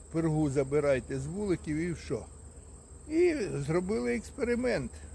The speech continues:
Нема перги, нема розвитку бджолосімей. Нема з весни. Якщо... я от намагався в Україні ще, щоб бджоли в мене починали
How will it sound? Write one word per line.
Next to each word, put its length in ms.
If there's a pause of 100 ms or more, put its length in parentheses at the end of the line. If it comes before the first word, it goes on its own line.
(380)
Нема 380
перги, 540
нема 320
розвитку 600
бджолосімей. 840 (600)
Нема 480
з 100
весни. 520
Якщо... 480 (920)
я 180
от 160 (400)
намагався 640
в 100
Україні 840
ще, 160 (220)
щоб 140 (520)
бджоли 480
в 60
мене 380 (460)
починали 840